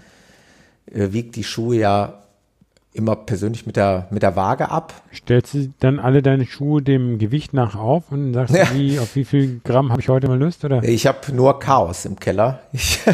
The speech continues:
Speaker 2: Oh.
Speaker 1: <laughs> die, äh, sind
Speaker 2: Beschwert sich
Speaker 1: teilweise
Speaker 2: denn deine Frau auch schon über zu viel Laufschuhe?
Speaker 1: Ja, ich, äh, tatsächlich. Also, äh, die Schuhe, die, äh, finden nicht mehr so wirklich ihren Platz. Äh, ich,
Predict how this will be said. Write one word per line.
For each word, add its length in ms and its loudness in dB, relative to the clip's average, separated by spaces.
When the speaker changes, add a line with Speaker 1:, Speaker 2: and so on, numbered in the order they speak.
Speaker 2:
Oh. 340 0
Speaker 1:
<laughs> 380 -20
die, 240 2
äh, 180 2
sind 100 -2
Speaker 2:
Beschwert 100 0
sich 100 2
Speaker 1:
teilweise 280 6
Speaker 2:
denn 140 4
deine 200 2
Frau 200 2
auch 200 2
schon 180 -2
über 220 -2
zu 140 -4
viel 200 4
Laufschuhe? 600 2
Speaker 1:
Ja, 300 6
ich, 300 -6
äh, 360 4
tatsächlich. 760 -4
Also, 320 -2
äh, 180 -14
die 180 -10
Schuhe, 380 -4
die, 380 -6
äh, 360 -4
finden 500 -6
nicht 200 -10
mehr 100 -2
so 180 -8
wirklich 360 -8
ihren 160 -8
Platz. 500 -8
Äh, 300 -2
ich, 280 -14